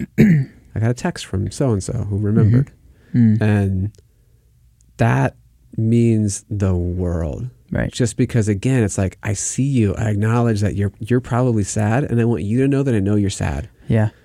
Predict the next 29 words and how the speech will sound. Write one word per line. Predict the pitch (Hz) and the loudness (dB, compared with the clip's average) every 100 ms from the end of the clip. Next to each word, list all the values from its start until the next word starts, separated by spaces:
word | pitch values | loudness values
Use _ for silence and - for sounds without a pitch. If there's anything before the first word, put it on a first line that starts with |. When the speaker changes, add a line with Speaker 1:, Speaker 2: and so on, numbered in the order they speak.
| - | -8
Speaker 2:
And | 110 | -2
I'm | 110 | 0
thinking | 98 110 98 92 | 0 -2 0 -2
about | 90 90 | -2 -2
you. | 87 90 | -4 -2
I'm | |
Speaker 1:
Yeah. | 113 110 | 0 0
Speaker 2:
praying | 87 87 | 0 -4
for | - | -8
you." | - - | -8 -4
That's | 139 151 - | -2 0 0
like, | 143 110 - - | 2 0 -4 -8
Speaker 1:
Yeah. | - 110 107 _ _ _ - | -2 -2 -2 _ _ _ -4
Speaker 2:
man, | 139 156 160 156 131 | 0 4 4 4 2
that | 127 | 2
means, | 117 120 107 - | 4 2 0 -2
that | 131 | -2
means | 139 123 | 2 0
so | - - 139 139 | 0 -4 -2 0
much. | 123 101 98 - - _ - | 0 0 -4 -12 -14 _ -4
Again, | 127 156 - | 0 0 0
I'm | 156 | 0
not, | 180 165 - - - - | 2 0 -4 -20 -20 -20
<clears throat> | - - - | -20 -20 -8
it's | - 175 - - 208 147 120 147 - | -2 -2 0 4 6 4 2 -2 0
not | 151 180 - _ _ _ _ _ - | 0 0 -4 _ _ _ _ _ -8
text | - 143 - | -6 -6 -4
your | 135 | -2
friend | 120 - 123 120 117 113 | -2 0 2 4 2 0